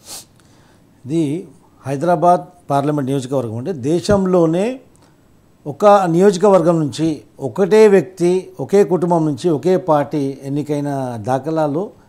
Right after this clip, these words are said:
బహుశా స్వాతంత్రం వచ్చిన నుంచి ఇప్పటివరకు ఏ ఒక్క పార్టీ, ఏ ఒక్క నియోజకవర్గం లేదు. హైదరాబాద్ నియోజకవర్గం ఏంటంటే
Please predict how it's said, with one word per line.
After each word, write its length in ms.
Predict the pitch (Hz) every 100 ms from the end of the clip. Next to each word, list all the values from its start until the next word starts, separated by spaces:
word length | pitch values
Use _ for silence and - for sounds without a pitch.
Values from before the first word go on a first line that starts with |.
| _ 143
బహుశా 680 | 127 139 147 175 165 147
స్వాతంత్రం 480 | 127 143 147 151 156
వచ్చిన 260 | 147 151 147
నుంచి 180 | 143
ఇప్పటివరకు 420 | 147 151 143 143 143
ఏ 200 | 143 170
ఒక్క 120 | 180
పార్టీ, 360 | 147 156 151
ఏ 60 | 160
ఒక్క 100 | 139
నియోజకవర్గం 560 | 139 131 120 117 123 110
లేదు. 220 | 95 - _ _ _ _ _ _ _ -
హైదరాబాద్ 520 | 160 180 226 226 214
నియోజకవర్గం 600 | 185 196 160 180 156 151
ఏంటంటే 560 | 143 135 117 135 135